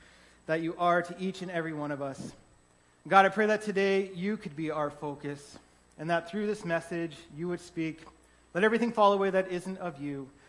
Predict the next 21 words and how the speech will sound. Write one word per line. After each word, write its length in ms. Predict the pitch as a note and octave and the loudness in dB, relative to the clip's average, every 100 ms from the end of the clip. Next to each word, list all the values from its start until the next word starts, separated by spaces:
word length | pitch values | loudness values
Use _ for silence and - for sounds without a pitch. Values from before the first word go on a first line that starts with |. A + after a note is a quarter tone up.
| _ D#3 | _ -10
and 140 | D#3 | -2
let 240 | E3+ F3 D#3 | -2 -2 -6
what 220 | E3+ F#3 | -6 -4
is 140 | E3+ | -8
of 220 | F3 D#3 | -6 -6
you 260 | C#3 C#3 B2 - - | -6 -10 -12 -18 -20
just 140 | - | -14
speak 200 | - D3+ | -12 -10
to 60 | E3+ | -8
our 80 | D3 | -8
hearts 340 | C#3 C3 - - - _ | -8 -10 -12 -20 -20 _
and 120 | D3 | -10
our 60 | C#3 | -8
minds, 360 | C3+ B2+ B2 - _ _ _ _ _ | -10 -12 -16 -20 _ _ _ _ _
and 120 | C#3 C#3+ | -12 -8
let 80 | |
us 140 | C#3 - | -8 -8
leave 160 | C#3 | -12
here 160 | C#3+ C#3+ | -10 -12
changed. 440 | - C3+ B2+ - - _ - - - | -12 -14 -14 -18 -20 _ -20 -20 -14
Amen. 300 | C#3 C#3 | -8 -6